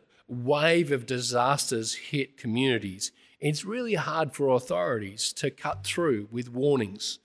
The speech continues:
about a coming disaster. People, pe-, people just hear the warnings and just think, "Man, I'm still coping with this current disaster. I, I don't have enough emotional energy to start thinking about a disaster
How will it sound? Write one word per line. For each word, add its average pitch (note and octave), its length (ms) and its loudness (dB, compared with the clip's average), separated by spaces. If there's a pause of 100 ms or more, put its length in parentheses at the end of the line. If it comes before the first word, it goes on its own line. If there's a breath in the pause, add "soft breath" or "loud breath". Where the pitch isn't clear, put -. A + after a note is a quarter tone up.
(320)
about A#2+ 300 2
a A2+ 40 0
coming B2+ 420 2
disaster. A2+ 680 -4 (1500)
People, E3+ 420 -2 (100)
pe-, E3 140 -4
people E3 480 -2 (120)
just - 380 -6
hear D#3+ 360 2
the C#3+ 140 4
warnings C3 520 2
and A#2+ 100 -6
just B2+ 240 -2
think, C#3 240 -2
"Man, D3+ 220 0
I'm F#3+ 140 4
still G3 200 0
coping A#2+ 380 -2
with G#2+ 100 -8
this A2 180 -2
current C#3 360 2
disaster. F#2+ 600 -4 (260 soft breath)
I, C#3 280 0
I - 20 6
don't F#3 140 4
have D3+ 220 0
enough B2 240 -2
emotional A#2 440 0
energy C3 360 0
to G#2+ 100 -6
start - 340 -4
thinking B2 240 -4
about A2 280 0
a G#2+ 40 -12
disaster A2 640 -4